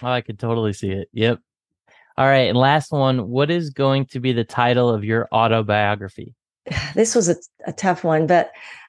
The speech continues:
Speaker 2: uh, you know, See, Do, Repeat is sort of my autobiography, but, um, I also thought probably Giving Up Perfection 'cause it's been a lifelong <laughs> journey for me.
Speaker 1: Mm,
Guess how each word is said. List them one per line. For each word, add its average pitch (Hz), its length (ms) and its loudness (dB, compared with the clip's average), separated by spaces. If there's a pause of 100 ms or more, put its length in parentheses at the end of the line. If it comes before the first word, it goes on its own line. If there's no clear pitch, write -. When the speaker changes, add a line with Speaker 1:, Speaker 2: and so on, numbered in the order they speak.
(140)
Speaker 2:
uh, 175 140 2
you 208 100 2
know, 180 140 2
See, 285 200 2
Do, 240 140 4
Repeat 202 400 2
is 185 160 0
sort 196 280 0
of 220 120 0
my 208 240 2
autobiography, 208 840 0
but, 196 320 0
um, 180 360 -2
I 190 140 -2
also 185 680 0
thought 180 240 -2
probably 165 240 -4
Giving 160 320 -2
Up 151 140 -4
Perfection - 680 -4
'cause 151 220 0
it's 160 140 0
been 170 180 2
a 160 80 4
lifelong 160 460 2
<laughs> - 20 0
journey - 580 -2
for - 140 -20 (160)
me. - 160 -6 (300)
Speaker 1:
Mm, 107 360 0